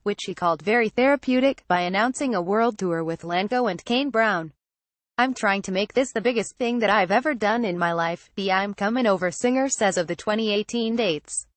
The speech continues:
"I want people to come early, stay late and have a good time." Tickets for his headlining tour went on sale the same day Young released his seventh album, Losing Sleep.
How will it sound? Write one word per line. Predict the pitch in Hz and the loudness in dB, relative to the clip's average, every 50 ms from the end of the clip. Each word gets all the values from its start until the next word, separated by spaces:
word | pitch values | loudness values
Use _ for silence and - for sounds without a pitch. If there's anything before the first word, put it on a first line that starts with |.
| _ _ _ _ _ _ _ _ _ _ - | _ _ _ _ _ _ _ _ _ _ -2
"I | 220 240 | 0 2
want | 240 240 247 233 - | 2 2 0 0 -2
people | 247 233 - 247 | -4 -2 -2 -2
to | 202 190 | -2 -2
come | - - 214 214 214 | -4 -4 -4 0 2
early, | 214 220 226 226 185 180 190 220 _ | 2 2 2 2 0 -2 -2 -6 _
stay | - - - 220 233 240 | -10 -6 -4 -2 0 0
late | 233 233 226 233 | 2 2 0 0
and | 214 190 180 | -2 -2 -2
have | 202 226 196 | -2 0 0
a | 190 165 202 | 0 0 0
good | 214 220 - | -2 0 0
time." | - 208 185 170 160 147 156 _ _ _ _ _ _ _ _ _ _ _ _ _ | -2 -2 0 -2 -4 -6 -12 _ _ _ _ _ _ _ _ _ _ _ _ _
Tickets | - 285 - 226 214 - - | -6 -2 0 0 -2 -2 -2
for | - 185 | -4 -4
his | 165 170 165 - - | -2 -2 -6 -4 -2
headlining | 214 202 208 214 220 240 277 277 269 254 | -2 0 0 0 0 2 2 0 0 -2
tour | - 254 254 254 254 | -2 0 2 2 2
went | 247 226 220 214 | 4 2 0 2
on | 214 202 202 | 0 -2 -2
sale | - - 247 247 247 214 208 | 0 0 2 4 6 6 4
the | 202 190 175 | 4 0 -4
same | - - 220 247 262 | -2 -2 0 0 2
day | 240 226 208 | 0 0 0
Young | 208 214 214 214 220 196 | 0 0 0 0 0 -2
released | 185 185 214 240 214 190 - - - | -2 0 0 2 0 0 -2 -4 -4
his | 190 180 165 - | -4 -6 -6 -4
seventh | - 233 226 226 233 240 233 | -2 0 0 2 2 0 2
album, | 190 190 220 202 226 233 240 247 - | 2 2 2 2 2 0 0 0 -2
Losing | - 226 262 240 240 208 208 | -4 -4 -2 -2 -2 -4 -4
Sleep. | - - 233 247 208 170 _ | -4 -4 -4 -4 -4 -4 _